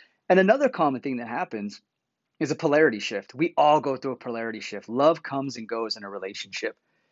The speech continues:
But you know what doesn't come and go is respect and boundaries. You're gonna have those days where you're gonna get home, you're gonna look at your person, and you're gonna be like, "Oh my gosh, baby, I, I,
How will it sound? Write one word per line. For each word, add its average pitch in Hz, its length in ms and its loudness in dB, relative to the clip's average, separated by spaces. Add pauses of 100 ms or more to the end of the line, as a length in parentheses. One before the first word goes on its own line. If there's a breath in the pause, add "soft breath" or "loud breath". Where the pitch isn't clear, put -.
(140)
But 135 160 -2
you 156 60 4
know 156 80 6
what 113 220 0
doesn't 208 340 4
come 240 160 0
and 254 100 -2
go 226 360 0 (300 soft breath)
is 131 160 0
respect 127 540 -2 (100)
and 110 140 -6
boundaries. 107 680 -6 (200)
You're 170 140 2
gonna 233 160 4
have 143 320 2
those 117 240 -2
days 104 420 -4
where 98 380 -4 (400 loud breath)
you're 151 80 2
gonna 156 160 4
get 127 220 2
home, 110 500 -2 (140)
you're 143 100 -2
gonna 120 140 0
look 123 180 -2
at - 140 -4
your 127 80 -4
person, 113 480 -4
and 107 40 -4
you're 104 100 -4
gonna 104 120 -6
be 107 60 -4
like, 110 180 -6
"Oh 110 140 -4
my 95 100 -8
gosh, 92 300 -6
baby, 101 240 -4
I, 117 240 2
I, 98 60 -6